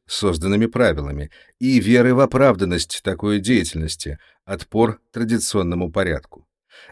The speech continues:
Этот более абстрактный навык позволяет справиться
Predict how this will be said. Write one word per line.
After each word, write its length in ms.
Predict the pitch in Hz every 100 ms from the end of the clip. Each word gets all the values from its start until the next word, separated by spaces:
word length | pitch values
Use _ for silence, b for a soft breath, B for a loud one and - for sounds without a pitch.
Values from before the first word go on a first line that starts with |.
| -
Этот 300 | 143 135 110
более 280 | 101 131 123
абстрактный 640 | 110 - 135 135 - 104
навык 420 | 104 151 127 -
позволяет 640 | - 95 98 113 131 113
справиться 800 | - - 120 117 107 - 110 101